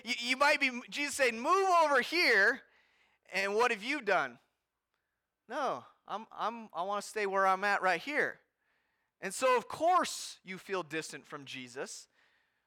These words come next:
because Jesus is saying, "Follow me," and you're just staying stagnant in your relationship with him. And so I wonder this morning, are we really following the servant?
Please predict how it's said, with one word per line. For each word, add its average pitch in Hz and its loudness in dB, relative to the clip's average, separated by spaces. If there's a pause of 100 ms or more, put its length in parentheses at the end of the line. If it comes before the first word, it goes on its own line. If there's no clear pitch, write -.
(140)
because 165 -2
Jesus 240 -4
is 185 -10
saying, 214 0
"Follow 220 2
me," 233 -4
and 170 -4
you're 254 -2
just 220 -6
staying 185 -2
stagnant 185 -4 (380)
in 147 -14
your 151 -6
relationship 147 -4
with 127 -8
him. 120 -12 (440)
And 127 -16
so 160 -6
I 147 2
wonder 214 -2
this 220 -10
morning, 151 -6 (100)
are 208 2
we 233 -2
really 262 -6 (180)
following 139 0 (500)
the 135 -10
servant? 139 -6